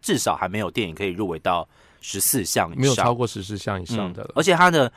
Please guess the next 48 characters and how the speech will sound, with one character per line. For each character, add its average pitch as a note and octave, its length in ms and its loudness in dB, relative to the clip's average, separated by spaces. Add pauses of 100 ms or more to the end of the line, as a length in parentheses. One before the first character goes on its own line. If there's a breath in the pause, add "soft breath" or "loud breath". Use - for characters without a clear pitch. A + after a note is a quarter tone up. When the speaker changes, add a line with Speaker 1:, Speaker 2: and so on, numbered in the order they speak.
(180 soft breath)
Speaker 1:
每 G#2+ 200 2
一 - 20 -2
个 C#3 160 4
项 A#2+ 220 4
目， A2+ 180 -2
它 C3+ 160 2
的 C3 80 2
智 B2 240 -2
齿 - 160 -6
入 A#2 140 2
围 G2+ 100 2
的 F#2 80 -6
每 E2 180 -8
一 F2 40 -8
个 F#2 100 -2
项 G2+ 200 0
目 G2 120 -6
都 G2+ 160 -2
是 G2+ 140 -4
非 A2 100 -2
常 F#2 160 -2
扎 G#2+ 260 8
扎 F#2+ 260 4
实 D#2 300 -8
实 - 440 -8
哦。 E2+ 140 -12 (260 soft breath)
因 F3+ 80 2
为 F3 80 4
有 F#2+ 140 2
时 G#2+ 140 -4
候 B2 140 4
你 F#2+ 140 -4
入 A#2 160 0
围 G2 100 0
的 F#2 80 -2
项 G2+ 180 0
目 G2+ 100 -4
演 F2+ 160 -6
员 E2+ 180 -8
可 - 100 -10
能 D#2+ 180 -10
比 - 80 -20
较 G2+ 140 -2
大 G2+ 220 6
堆 F#2+ 200 -4
头 D#2+ 180 -8
的 D2 80 -10
话， D#2+ 240 0